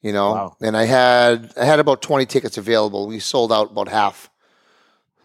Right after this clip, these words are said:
Speaker 1: We got, I did, no, a little less than half. It was e-, eight, but it's, it's, it's a commitment. But I
Speaker 2: Yeah.
Speaker 1: had eight, eight people wanted 'em. People have been asking me for 'em, but I was like, "Guys, I,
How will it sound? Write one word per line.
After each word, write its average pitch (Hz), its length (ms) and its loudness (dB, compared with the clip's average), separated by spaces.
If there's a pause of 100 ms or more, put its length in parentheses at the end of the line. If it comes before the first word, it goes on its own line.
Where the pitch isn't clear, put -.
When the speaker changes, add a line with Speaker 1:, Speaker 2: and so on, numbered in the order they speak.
(140)
Speaker 1:
We 113 80 -14
got, 104 200 -2
I 113 60 -2
did, 135 200 -2
no, 131 160 2
a - 20 2
little 139 220 2
less 131 160 0
than 110 80 -6
half. 104 240 -2
It - 20 -6
was 98 180 -10
e-, 123 140 -6
eight, 123 260 0 (220)
but 107 220 0
it's, 139 180 -6
it's, 160 220 -2
it's - 160 -4
a - 20 -18
commitment. 143 500 -4 (760)
But 120 300 4
I 120 40 2
Speaker 2:
Yeah. - 40 2
Speaker 1:
had 143 220 4
eight, 156 220 2
eight 147 280 0
people 147 280 -6
wanted 131 300 0
'em. 131 200 -2 (100)
People 135 240 -2
have 120 60 0
been 127 80 0
asking 123 320 -2
me 117 80 -10
for 107 240 -4
'em, 107 80 -4
but 110 120 0
I 113 40 0
was 107 100 -2
like, 117 140 -4
"Guys, 127 320 0
I, 120 100 0